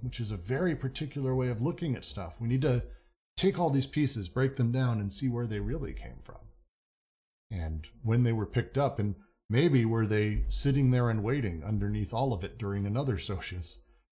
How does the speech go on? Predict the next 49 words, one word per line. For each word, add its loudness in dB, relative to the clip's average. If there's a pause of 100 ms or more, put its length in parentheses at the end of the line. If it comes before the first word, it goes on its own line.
waiting 8
for 4
the 6
right 4
pieces 4
to -4
pick 0
it 2
up 0
as 0
it -8
got -8
going, -2 (320)
which -2
is, -2 (480)
uh, -8 (1000)
the 0
really 8
fun 4
side -4
of -12
this. -12 (760)
Uh, -4 (480)
the -6
partial 2
objects. -4
Yes, 2
Tiernan. -2
It's, 0
it's, 2
it's, -2 (520)
it's -2
what -2
all 0
are, 0 (320)
if -6
we 2
take 2
away 2
the 2
assumption 0
or 0
the -6
large-scale -2
representation, -2
we -2
break -2
it -8
down, 0